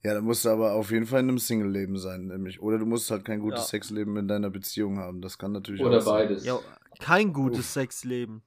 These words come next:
Speaker 2: damit du halt wieder
Speaker 1: Hä, aber
Speaker 2: wichsen
Speaker 1: ne,
Speaker 2: musst.
Speaker 1: beides funktioniert nicht, Henning. Das war schon wieder Quatsch, was du erzählt
Speaker 2: Ja.
Speaker 1: hast, wie immer.
Speaker 2: Aber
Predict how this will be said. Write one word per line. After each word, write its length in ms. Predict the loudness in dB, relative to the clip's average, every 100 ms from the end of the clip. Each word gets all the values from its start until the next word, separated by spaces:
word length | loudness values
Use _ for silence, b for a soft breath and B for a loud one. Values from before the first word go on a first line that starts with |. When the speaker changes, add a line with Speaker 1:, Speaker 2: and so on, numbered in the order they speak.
| -12
Speaker 2:
damit 300 | -4 -2 -2
du 80 | -2
halt 160 | -2
wieder 120 | 2
Speaker 1:
Hä, 140 | 6 8
aber 180 | 8 6
Speaker 2:
wichsen 120 | 6
Speaker 1:
ne, 60 |
Speaker 2:
musst. 680 | 2 0 -4 -4 -4 -4 -6
Speaker 1:
beides 360 | 0 4 4 2
funktioniert 460 | 0 -2 0 0 0
nicht, 180 | -4
Henning. 260 | -6 -8 -10 _ _ _ _ _ _ _ _ _ _ _
Das 80 | _
war 60 | -4
schon 140 | -2 0
wieder 140 | 0
Quatsch, 380 | -2 -4 -4 -4
was 140 | -8
du 80 | -8
erzählt 320 | -10 -6 -4 -6
Speaker 2:
Ja. 40 |
Speaker 1:
hast, 180 | -10 -8
wie 80 | -6
immer. 280 | -8 -10 -16 _ _ _ _ _ _ _ _ _ _
Speaker 2:
Aber 680 | 4 6 6 8 8 8